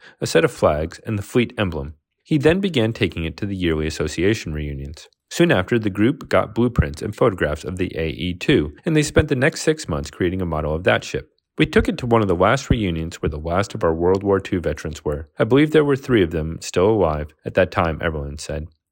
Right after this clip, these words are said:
adding that the World War Two veterans enjoyed taking photos with the model. Lately, the group has been putting some finishing touches on the models, like painting a non-skid coating that is used on the deck of ships to prevent slipping,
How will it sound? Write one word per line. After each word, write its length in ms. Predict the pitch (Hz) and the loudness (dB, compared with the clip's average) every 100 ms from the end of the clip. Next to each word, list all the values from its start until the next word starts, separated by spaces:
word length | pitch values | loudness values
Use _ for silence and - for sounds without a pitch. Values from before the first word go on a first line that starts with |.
| _ | _
adding 260 | 98 92 90 | 0 0 0
that 140 | 85 | -2
the 100 | - | -4
World 320 | 85 95 113 - - | 2 4 2 -4 -2
War 220 | 113 110 | 2 2
Two 240 | - 120 92 | 2 0 2
veterans 460 | 78 - 73 76 | 0 -2 -8 -8
enjoyed 440 | 104 110 139 82 78 | -8 0 2 2 0
taking 260 | 95 107 | -6 -6
photos 400 | 104 120 87 90 | 0 2 2 -4
with 120 | 95 | -6
the 60 | 104 | -2
model. 340 | 110 98 80 - _ _ _ _ _ | 0 0 -2 -8 _ _ _ _ _
Lately, 360 | 139 214 214 214 | -2 -2 -2 -4
the 140 | 180 | -2
group 240 | 110 92 - | 0 2 2
has 100 | - | 0
been 200 | 82 76 | -2 0
putting 260 | - 117 | 2 2
some 180 | - 80 | -2 -4
finishing 400 | 73 95 - 110 | -2 -2 -2 -4
touches 360 | - - 73 78 | -4 -6 -4 0
on 160 | 107 | 2
the 80 | 78 | 0
models, 360 | 64 65 - - - - | -4 -10 -14 -20 -14 -2
like 160 | 104 | 0
painting 300 | - 95 80 | 2 0 0
a 40 | 76 | -4
non-skid 840 | 80 82 90 95 - - 90 90 | -2 0 2 0 -4 0 0 0
coating 400 | - 90 95 131 - | 0 2 2 -2 0
that 100 | 90 | 0
is 160 | 76 82 | 0 -2
used 240 | 80 - | -4 -2
on 100 | 80 | -4
the 60 | 73 | -2
deck 300 | 73 92 - | -2 -2 -2
of 100 | 82 | -4
ships 320 | - 90 - | -2 -2 -2
to 100 | - | 0
prevent 360 | 85 78 65 | 0 0 -6
slipping, 480 | - 90 - 127 139 | -2 -2 0 -2 -4